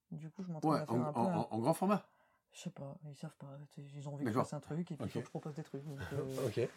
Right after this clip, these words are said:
Speaker 1: je m'éclate à faire, ah bah, tu vois, ça, c'est des tests de cette maison-là. Tu l'as en version, bah, je l'ai déjà faite, en fait, euh, sans
Speaker 2: C'est, bah, voilà.
Speaker 1: Mais les dimensions sont pas terribles. Tu vois le problème ?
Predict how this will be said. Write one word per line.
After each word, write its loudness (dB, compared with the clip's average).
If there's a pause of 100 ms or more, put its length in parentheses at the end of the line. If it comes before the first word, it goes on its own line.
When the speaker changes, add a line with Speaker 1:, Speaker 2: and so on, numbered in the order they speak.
(100)
Speaker 1:
je -10
m'éclate -6
à -10
faire, -10
ah -2
bah, -4
tu -14
vois, -8
ça, -12
c'est -14
des -10
tests -12
de -12
cette -12
maison-là. -4 (260)
Tu 12 (240)
l'as 12
en 10
version, 6
bah, 4
je -2
l'ai -4
déjà -2
faite, -4
en -6
fait, -10
euh, -8
sans -4 (160)
Speaker 2:
C'est, -4
bah, 6
voilà. 4 (420)
Speaker 1:
Mais 0
les -4
dimensions -6
sont -10
pas -10
terribles. -10 (2000)
Tu -4
vois 8
le 4
problème ? 0